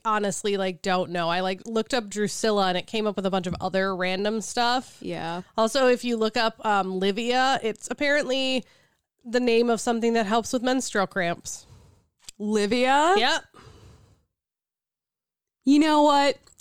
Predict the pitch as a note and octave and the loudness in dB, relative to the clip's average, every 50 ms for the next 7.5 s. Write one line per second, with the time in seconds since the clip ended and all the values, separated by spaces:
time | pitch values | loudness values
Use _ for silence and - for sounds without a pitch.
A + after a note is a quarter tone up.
0 | - _ - - - - D4+ D4 C#4+ A3+ G#3 A3 B3+ A3 G3 G3+ A3 G#3 G3 F#3+ | -20 _ -12 -6 -2 0 2 2 2 0 2 2 2 4 4 4 4 4 4 4
1 | F#3 F3+ F3+ F3 F3+ D3+ F3 F3 E3+ F3 - F#3+ F3 F3 F3 F3 E3 D#3+ F3+ - | 4 4 2 0 -2 -2 -2 -2 -2 -2 -2 -2 -2 0 0 -2 -2 -2 -4 -6
2 | _ _ _ _ _ _ _ _ _ _ - - C#4 D4 D4+ D#4 - - C4 C4+ | _ _ _ _ _ _ _ _ _ _ -2 0 2 2 2 2 2 4 4 4
3 | C4 C4 - - C#4 A#3+ G#3+ G3+ G3+ G3 F#3+ - A3+ G3 F#3 - F#3+ F3 F3 F3+ | 4 2 0 0 0 2 4 4 4 2 2 0 0 0 0 0 -2 0 0 0
4 | F3 E3 - F3 E3 F3+ F3 E3 D#3+ D#3+ - - F3+ E3+ E3 - - F3 D3+ D3+ | 0 0 -2 -2 -2 -2 -2 -2 -2 -4 -4 -4 -4 -4 -4 -4 -4 -4 -4 -4
5 | D#3+ - - - - - - - - _ _ _ _ - A3+ A#3+ B3+ C4+ C#4 G3+ | -6 -8 -8 -10 -10 -12 -10 -12 -14 _ _ _ _ -2 0 0 2 0 0 0
6 | G3+ B3+ C#4 G#3+ - - - A3+ G#3+ - F#3+ F3+ F3 E3+ E3+ E3 E3 D#3+ D#3 D#3 | 0 0 0 0 -2 0 0 0 0 0 0 0 0 -2 -2 -2 -2 -2 -2 -2
7 | - - E3 D#3 D#3 E3+ E3+ E3+ F3+ | -4 -4 -4 -4 -2 -2 -2 -4 -6